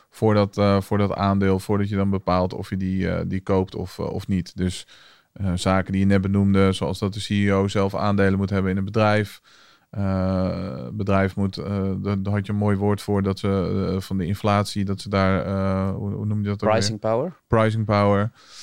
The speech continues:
Speaker 1: Dat zijn zo een aantal, eh, indicatoren waar het aan moet, eh, moet voldoen?
Speaker 2: Ja. Ja, ik, ik maak, eh, sterk gebruik van een checklist. Ik heb een hele uitgebreide en een wat, eh, simpele. Want die uitgebreide,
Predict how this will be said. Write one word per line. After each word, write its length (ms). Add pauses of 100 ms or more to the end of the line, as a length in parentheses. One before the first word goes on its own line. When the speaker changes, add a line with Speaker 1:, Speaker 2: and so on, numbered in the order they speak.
(300)
Speaker 1:
Dat 100
zijn 160
zo 240
een 100
aantal, 640
eh, 200
indicatoren 600
waar 140
het 120
aan 140
moet, 220
eh, 140
moet 220
voldoen? 400 (220)
Speaker 2:
Ja. 180 (760)
Ja, 180
ik, 140
ik 180
maak, 260
eh, 80
sterk 300
gebruik 320
van 140
een 120
checklist. 480
Ik 180
heb 140
een 100
hele 240
uitgebreide 540
en 100
een 80
wat, 280
eh, 100
simpele. 460
Want 120
die 120
uitgebreide, 600